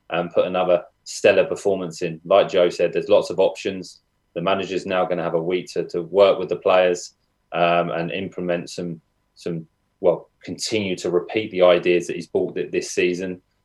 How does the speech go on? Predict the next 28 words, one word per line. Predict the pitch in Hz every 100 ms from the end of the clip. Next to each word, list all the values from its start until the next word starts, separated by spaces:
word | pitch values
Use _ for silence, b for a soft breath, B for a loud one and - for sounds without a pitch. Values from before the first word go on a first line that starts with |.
| _ 82
um, | 85 85 82 82
introduce | 98 98 95 98 87
the | -
players | - 101 98 95 90
into, | 90 85 92 87
the | 87
new | 90 95
players | 95 95 92 87
into, | 90 87 - 87 -
into | 85 85
the | 82
squad. | - - 98 98 92
They | 92
can | 90
have | 85
a | 85
week | 90 87
of | -
training | - 101 92 90
as | 87 80
well. | 92 98 92 B B
So | - 139
it's | 139
really | 175 160
positive | 151 120 - 98 -
for, | 98 - _ _
for | 98
Southampton, | 101 95 101 90 85 90